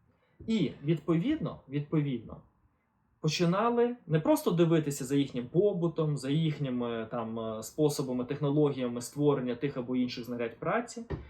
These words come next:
але й за їхніми, е, віруваннями, за їхнім мисленням. І ось в певний момент, е, вони спостерігали за тим, що якісь людські спільноти, ну, умовно кажучи, я там зараз придумую, але щоб ви просто вхопили думку,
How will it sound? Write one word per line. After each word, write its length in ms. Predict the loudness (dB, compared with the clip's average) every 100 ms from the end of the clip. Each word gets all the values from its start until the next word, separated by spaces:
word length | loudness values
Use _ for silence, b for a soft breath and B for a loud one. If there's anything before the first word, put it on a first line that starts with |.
| B B
але 380 | 2 4 6 4
й 40 | 2
за 140 | 2
їхніми, 600 | 2 2 -2 -2 0 0
е, 920 | -4 _ _ _ _ _ -10 -6 -4 2
віруваннями, 640 | 2 4 2 0 -2 -10 -12
за 120 | -4
їхнім 380 | -2 -2 -4 0
мисленням. 540 | 2 2 -2 -8 -10 -18 _ _ _ _ b b b
І 80 | 0
ось 220 | 2 2
в 60 | 2
певний 300 | 2 2 0
момент, 480 | 2 2 2 0 -6
е, 380 | -10 _ _ -6 -4 -2 -4 -4
вони 200 | -2 -2
спостерігали 760 | -2 -4 -2 0 2 4 2 2
за 140 | -2
тим, 360 | -6 -6 -6 -8 -14 b b
що 180 | 2
якісь 340 | 2 4 0 0
людські 300 | -6 -6 -8
спільноти, 760 | -4 -2 -2 -4 -6 -8 -12 -12 _ -6
ну, 60 | 2
умовно 420 | 6 6 4 0
кажучи, 480 | -2 -4 -4 -8 -6
я 80 | -6
там 300 | -6 -10 -2
зараз 420 | 0 0 -4 -10
придумую, 640 | -2 0 2 0 2 2
але 520 | 4 4 4 2 2
щоб 200 | -2 -6
ви 180 | -4 -6
просто 360 | -6 -8 -8 -10
вхопили 500 | -6 -6 -2 -2 -2
думку, 440 | -4 -8 -10 -18